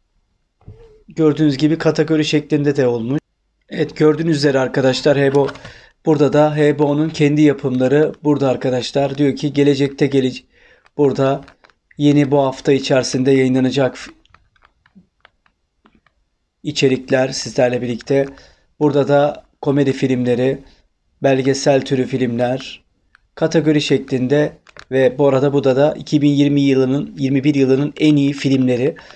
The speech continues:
Buradan izleyebilirsiniz. Şu anda Türkçe dil seçeneği var mı yok mu bilemiyorum şu anda. Deneyeceğiz onu da arka-, den-, denemedim açıkçası. Evet arkadaşlar, burada da Ma-,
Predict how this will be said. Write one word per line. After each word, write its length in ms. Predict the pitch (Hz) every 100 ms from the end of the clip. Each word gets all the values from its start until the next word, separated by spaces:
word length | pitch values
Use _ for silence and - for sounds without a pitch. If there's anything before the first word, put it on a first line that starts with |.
| _ _ _
Buradan 240 | 170 156 160
izleyebilirsiniz. 760 | 143 156 151 151 - 135 135
Şu 180 | - 143
anda 200 | 135 139
Türkçe 420 | 139 151 - 143
dil 140 | 156 147
seçeneği 500 | - 131 139 143 139
var 160 | 143
mı 140 | 135 135
yok 240 | 135 139
mu 140 | 156
bilemiyorum 500 | 151 147 131 123 117
şu 160 | 120 131
anda. 260 | 123 127 160 - - - _ _ _ _ _ _ _ _ _
Deneyeceğiz 440 | 151 143 131 131
onu 200 | 123 120
da 80 | 117
arka-, 240 | 120 - 143
den-, 240 | 139 - - 156
denemedim 480 | 143 139 131 123 120 -
açıkçası. 760 | 131 - 110 - 120 - 143 - _ _ _ _ _ _ _ _ -
Evet 180 | 208
arkadaşlar, 580 | 208 185 151 139 - 135
burada 220 | 156 160
da 80 | 170
Ma-, 300 | 165 160 -